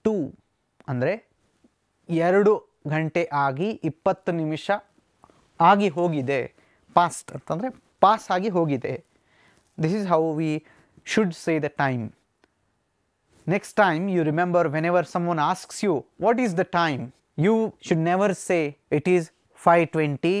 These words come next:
or two thirty or one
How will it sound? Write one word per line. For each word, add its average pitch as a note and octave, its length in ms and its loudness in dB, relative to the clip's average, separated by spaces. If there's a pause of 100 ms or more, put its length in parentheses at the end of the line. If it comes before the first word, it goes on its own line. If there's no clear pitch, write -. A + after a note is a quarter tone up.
(680)
or D3+ 80 6 (420)
two G3+ 120 6 (160)
thirty E3+ 360 0 (380)
or D#3+ 100 8 (440)
one F#3 140 6